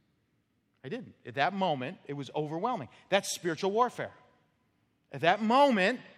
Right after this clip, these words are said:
saying, "You guys seem scarier to me than God does. I'm more scared of you than I am of God, and so I'm gonna acquiesce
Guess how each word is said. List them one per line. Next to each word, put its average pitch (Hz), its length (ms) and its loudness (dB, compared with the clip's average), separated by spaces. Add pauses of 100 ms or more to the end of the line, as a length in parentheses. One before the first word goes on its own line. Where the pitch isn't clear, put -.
(760)
saying, 208 800 2 (340)
"You 277 300 6
guys 208 340 6
seem 226 260 -2
scarier 311 800 2
to 277 140 -2
me 226 540 -4 (640)
than 170 360 -4
God 196 380 2
does. 110 580 -2 (1800)
I'm 156 100 -6
more 247 220 4
scared 311 400 0
of 330 60 0
you 254 320 0
than 220 140 2
I 208 120 2
am 214 140 0
of 175 140 -6
God, 143 300 4
and 156 120 -6
so 185 160 -4
I'm - 160 -2
gonna 175 220 -2
acquiesce 165 640 -4